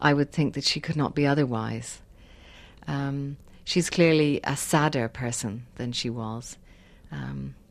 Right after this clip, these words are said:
I think there's obviously a greater sense of melancholy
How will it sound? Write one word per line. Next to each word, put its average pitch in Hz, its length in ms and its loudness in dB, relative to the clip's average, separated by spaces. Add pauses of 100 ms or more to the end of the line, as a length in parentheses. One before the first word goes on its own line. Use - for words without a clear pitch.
(2250)
I 160 60 2
think 160 200 2
there's 147 260 4
obviously 147 400 2
a 135 80 2
greater 143 320 2
sense 135 300 -2
of 139 80 -4
melancholy 127 840 -2